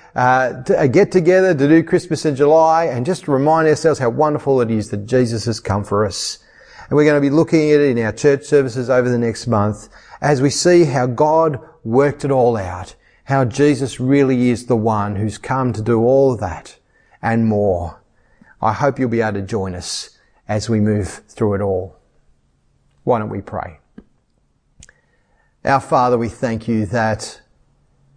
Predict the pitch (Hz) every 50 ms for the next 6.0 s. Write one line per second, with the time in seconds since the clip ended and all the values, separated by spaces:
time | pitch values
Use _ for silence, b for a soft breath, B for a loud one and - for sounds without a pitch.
0 | _ _ _ _ _ - 135 131 131 127 131 135 131 127 117 117 120 110 107 113
1 | 120 123 127 127 131 113 - _ _ _ _ _ _ _ _ _ _ _ _ _
2 | _ _ _ _ _ _ _ _ _ _ _ _ _ _ _ _ _ _ _ -
3 | 135 131 120 120 120 123 127 139 151 147 147 147 147 147 139 139 139 139 135 135
4 | 135 135 120 127 123 127 - 120 - - - 127 117 120 113 113 - 120 110 120
5 | 120 113 117 117 110 107 120 131 131 131 135 135 131 131 135 131 131 123 113